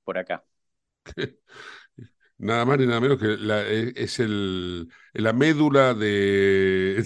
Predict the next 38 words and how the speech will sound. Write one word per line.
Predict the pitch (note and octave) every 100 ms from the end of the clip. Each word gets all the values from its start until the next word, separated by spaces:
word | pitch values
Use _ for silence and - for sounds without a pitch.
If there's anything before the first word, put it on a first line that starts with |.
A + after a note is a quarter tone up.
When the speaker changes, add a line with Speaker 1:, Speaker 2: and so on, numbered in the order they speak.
| -
Speaker 2:
<laughs> |
del | A#2 G#2 A2+ G#2+
problema | G#2+ G#2+ E3 F3 F2
ahí, | E2+ E2+ -
claro. | - E3+ - - - - - _ _
Speaker 1:
Pero | B2+ B2+ B2
Speaker 2:
Sí, | B2
Speaker 1:
desde | A#2+ B2+ G3
ya, | G#3+ B2+ - _ D#3 -
sí, | - D3 D#3+
sí, | - C#3+
sí. | C3+ C#3+ B2 - _
Yo | - D#3+
siempre | F3+ F3+ E3+ D#3+
digo, | D#3+ D#3
el | C#3+
mensaje | C3+ D3 C#3+ G3+ G#3 G3+ D#3+
que | C#3+
les | C3+
dan | C3+ A#2+ A2+ A2+ _ -
al | B2 B2+
resto | B2+ D#3+ D3+ - D3+
de, | B2+ A2+ G#2
de | A2
la | G#2+
gente | G#2+ D3+ D3+ - G2+
que | G#2+
vive | A#2+ A#2+
hacinada | G#2 - G#2+ C3+ C3 A#2+ G#2+
en | G2+
los | G2+
barrios | G2+ A2+ A2+ G2+
del | G#2
Alto | A2+ A#2 A2
de | G2+
Bariloche | G2 G#2+ G#2+ G2 - G2+ G2+
es, | G2 -
"Muchachos, | _ B2+ - F#3 F#3 D3+ - -